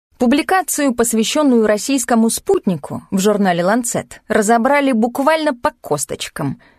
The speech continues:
Компания AstraZeneca сама поспешила сообщить о редких, но возможных случаях развития тромбоза после вакцинации –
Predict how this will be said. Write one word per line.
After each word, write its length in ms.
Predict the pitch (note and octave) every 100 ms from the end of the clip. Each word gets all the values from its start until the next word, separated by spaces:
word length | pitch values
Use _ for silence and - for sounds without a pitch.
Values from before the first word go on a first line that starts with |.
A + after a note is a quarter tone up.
| _ _
Компания 640 | G3 G3 F#3+ F#3+ F3+ E3+ -
AstraZeneca 880 | F#3 - F#3+ F3+ D#4+ E4+ E4 E4 - - _
сама 400 | - A#3 A3 D#3+
поспешила 540 | C#3 - E3 D#3+ E3
сообщить 500 | D#3 F3 D#3 A3+ G3
о 100 | F3
редких, 520 | E3 B3 B3 A#3 A3+ - _
но 160 | C#4+ D#4+
возможных 580 | D#4+ C4 C4+ D4+ E4
случаях 400 | - B3+ C4+ D4
развития 440 | - A#3+ G#3 B3 C4
тромбоза 540 | - G#3+ F#3+ A#3 B3+
после 280 | B3 A3 A#3
вакцинации – 720 | A3+ - A#3+ G#3 F3 - F3+